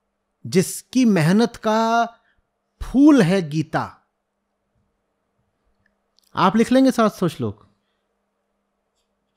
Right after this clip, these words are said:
उस कोटि के। किसी ने बैठ करके बड़ा ध्यान लगा करके बड़ी मेहनत से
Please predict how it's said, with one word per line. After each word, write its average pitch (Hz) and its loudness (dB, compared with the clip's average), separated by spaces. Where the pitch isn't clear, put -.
उस 202 -2
कोटि 214 4
के। 135 -6
किसी 269 -2
ने 277 2
बैठ 170 -2
करके 185 -4
बड़ा 208 -6
ध्यान 147 -4
लगा 160 -4
करके 165 -6
बड़ी 196 -4
मेहनत 240 2
से 139 -6